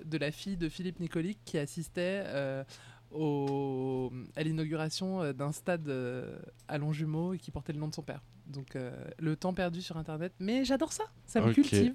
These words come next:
Speaker 1: ça me
Speaker 2: ok.
Speaker 1: cultive.
Speaker 2: Waouh.
Speaker 1: J'aime voir que ces gens continuent et vont bien.
Speaker 2: Question, euh, dernière question. Comment s'appelle le premier album de La Sketchup ?
Speaker 1: Bah, j'imagine que ça s'appelle soit La Sketchup, soit Acelere
Speaker 2: Ni l'un ni l'autre.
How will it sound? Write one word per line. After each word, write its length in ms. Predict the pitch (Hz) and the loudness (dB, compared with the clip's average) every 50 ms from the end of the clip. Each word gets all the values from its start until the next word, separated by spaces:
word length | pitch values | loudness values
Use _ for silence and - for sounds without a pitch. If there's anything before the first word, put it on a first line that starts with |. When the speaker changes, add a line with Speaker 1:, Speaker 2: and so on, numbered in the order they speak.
| 240 | 2
Speaker 1:
ça 160 | 190 - 120 131 | 4 6 8 8
me 40 | 165 | 8
Speaker 2:
ok. 60 | 185 | 6
Speaker 1:
cultive. 500 | - 233 214 98 135 - 180 185 202 185 - | 6 6 6 6 4 2 -4 -8 -6 -2 2
Speaker 2:
Waouh. 320 | 101 104 104 101 98 92 87 | 6 8 10 10 10 10 10
Speaker 1:
J'aime 160 | 90 220 226 | 8 6 6
voir 160 | 214 240 - | 4 2 0
que 80 | - 208 | -2 -4
ces 180 | - - 190 180 | -4 -2 -2 -2
gens 120 | 185 202 214 | -2 -4 -4
continuent 480 | - 196 - - - 160 170 180 202 208 | -6 -6 -6 -6 -6 -4 -4 -2 -2 -2
et 80 | 190 | -4
vont 140 | 165 160 175 | -4 -4 -4
bien. 160 | 180 - 247 269 - - - - - - | -6 -6 -8 -10 -12 -10 -10 -8 2 8
Speaker 2:
Question, 680 | - 160 156 - - - - 143 143 143 139 127 - - - | 10 10 10 10 8 8 10 12 12 12 12 10 6 4 6
euh, 320 | 110 107 104 104 104 104 | 6 8 8 10 10 10
dernière 300 | 107 131 147 160 151 131 | 12 12 12 12 12 10
question. 440 | - 120 - - - - 104 104 - - - - - - - - | 8 4 2 2 0 -2 -2 -2 -2 -6 -14 -20 -20 -6 8 12
Comment 240 | 170 170 160 147 | 12 12 12 12
s'appelle 340 | 131 - 135 - - 147 143 | 12 10 8 10 10 10 12
le 80 | 131 113 | 10 10
premier 400 | - - - 147 139 139 131 120 | 8 8 8 10 10 12 12 12
album 420 | 117 107 101 101 104 107 113 113 - - 92 | 10 10 10 10 10 10 8 6 2 0 4
de 60 | 95 101 | 6 8
La 180 | 95 113 135 | 8 8 8
Sketchup ? 460 | 131 - - - 110 - - - - - - - - - - - - - - - - - - - | 6 4 2 0 0 0 -2 -6 -6 -8 -12 -14 -12 -10 -12 -12 -12 -14 -16 -16 -18 -16 -12 -2
Speaker 1:
Bah, 300 | 143 147 147 139 - - - - - - - | 4 6 6 6 4 2 -4 -18 -20 -8 -2
j'imagine 480 | 151 160 175 165 165 165 175 175 214 214 | 2 4 6 6 8 8 8 8 8 6
que 100 | - 220 | 6 4
ça 160 | 160 170 165 | 2 2 2
s'appelle 280 | 165 160 175 165 156 | 4 4 2 2 2
soit 200 | - - - 190 180 | 2 4 6 6 8
La 120 | 180 175 | 8 6
Sketchup, 640 | 175 - - 175 156 - - - 160 190 - - - 127 - - - - - - - | 4 4 2 0 0 2 2 2 2 2 2 0 -4 -4 -4 -6 -10 -14 -14 -16 -6
soit 340 | - - 175 165 170 185 - - - - - | 0 4 6 6 6 4 0 -6 -8 2 4
Acelere 1120 | 156 170 165 - 220 180 180 185 175 175 170 - 202 185 180 185 185 - 196 190 190 202 220 - - | 4 6 6 6 6 6 6 6 4 0 -2 0 0 0 0 0 0 -2 -2 -2 -2 -4 -4 0 4
Speaker 2:
Ni 220 | 107 113 117 123 | 6 8 10 10
l'un 140 | 123 123 120 | 10 10 10
ni 140 | 113 107 101 | 8 8 6
l'autre. 320 | 92 87 - - - - | 4 2 -2 -8 -14 -18